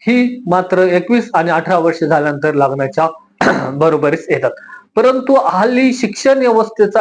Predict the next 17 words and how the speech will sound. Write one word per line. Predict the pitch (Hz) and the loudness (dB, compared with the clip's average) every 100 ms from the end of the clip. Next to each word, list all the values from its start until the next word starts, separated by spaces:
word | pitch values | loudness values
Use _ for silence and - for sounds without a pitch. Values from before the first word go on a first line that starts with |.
| 196 | 2
एवढा | 202 226 | 2 2
प्रभाव | 226 185 170 | 0 -2 0
पडलेला | 180 180 170 175 170 | 0 0 0 0 0
आहे, | 139 156 160 _ _ - | 0 -4 -6 _ _ -10
नोकरीचा | 165 214 - 247 240 233 233 233 - - _ | 0 0 2 0 0 2 2 0 -4 -20 _
तरुण | 196 214 214 214 | 0 2 0 0
तरुणी | 208 196 190 | 0 0 2
व | 180 180 175 | 2 2 2
मुला | 180 180 | 0 0
मुलींवर | 175 175 170 | 0 0 2
एवढा | 160 170 190 | 2 2 0
प्रभाव | 190 180 165 | 0 0 0
पडलेला | 160 156 147 151 151 | -2 -2 0 2 2
आहे | 139 | 0
की | 190 _ _ - 254 254 247 | -4 _ _ -2 -2 -2 -8
शक्यतो | - 220 220 240 233 | -6 -4 -2 0 2
एकवीस | 208 202 226 247 - | 2 0 -2 -2 -4